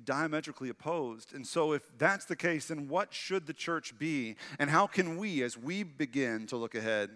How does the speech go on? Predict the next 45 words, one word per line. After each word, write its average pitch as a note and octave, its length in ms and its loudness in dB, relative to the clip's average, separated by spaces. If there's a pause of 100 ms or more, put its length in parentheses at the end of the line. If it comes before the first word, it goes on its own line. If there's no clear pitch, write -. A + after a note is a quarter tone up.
after A#2 240 -4
our A2 100 2
first D3 300 -4
two D3 80 -8
years B2+ 240 -2
are A2+ 40 -10
behind A2 360 -2
us G#2+ 140 -4
and F#2+ 100 -10 (240)
looking C3+ 260 0
ahead B2 220 2
to B2 80 -4
our G#2+ 100 2
next C#3+ 340 0
two C#3+ 120 -4
years A#2+ 340 0
or F#2+ 100 -8
five B2+ 380 4
years A#2 220 -2
or G#2 40 -8
twenty-five A2 560 -2
years, G#2 360 -4 (260)
like, A2+ 160 0 (400)
what C#3 140 6
do G#3 80 2
we G3+ 220 -4 (140)
want C#3 340 2
to D#3+ 40 -2
become D3 520 -2 (880)
as A#2 80 -4
a A#2 40 -8
church? E3 200 -2
How E3 120 4
can E3+ 140 2
we F3+ 120 2
reflect F3 960 0 (580)
the C3+ 100 0
kind D3+ 240 2
of B2+ 80 -6
church C#3 260 -4
Jesus A2 340 -6
really G#2+ 260 -6
came G#2 480 -6 (680)
to A2 80 -10
start? F#2 380 -4